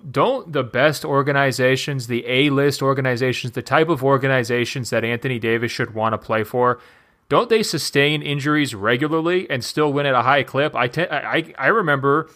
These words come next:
your guys' favorite team, the Miami Heat, sustained a Chris Bosh injury in the playoffs, still made the finals, didn't they? Golden State, how many injuries have they had over these last couple of years? Curry, Durant, Draymond Green, even Klay Thompson missed some time. They were able to survive those, win titles.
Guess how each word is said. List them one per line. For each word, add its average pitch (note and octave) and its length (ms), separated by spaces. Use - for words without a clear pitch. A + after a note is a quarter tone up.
your C#3+ 120
guys' C3 340
favorite C3+ 320
team, C#3 180
the C#3+ 60
Miami C3 420
Heat, F3 320
sustained D3+ 420
a C3+ 60
Chris D#3+ 240
Bosh D3+ 360
injury C#3 320
in C#3 60
the C3+ 80
playoffs, D3+ 440
still D3 200
made D3 220
the D3 80
finals, D#3 420
didn't C3 240
they? C#3+ 180
Golden C#3+ 300
State, C#3+ 380
how D#3 160
many F3 140
injuries D3 360
have A#2 160
they C#3 160
had B2+ 180
over A2+ 140
these A2+ 180
last A2+ 260
couple A#2+ 260
of G#2+ 100
years? G#2+ 240
Curry, B2+ 560
Durant, B2+ 600
Draymond C3+ 460
Green, C3 380
even C#3+ 200
Klay D3+ 220
Thompson D3+ 380
missed B2 160
some A#2 100
time. A2 320
They A#2 140
were C3+ 120
able C3+ 140
to B2+ 80
survive A#2+ 420
those, A#2 300
win A#2+ 300
titles. A#2+ 440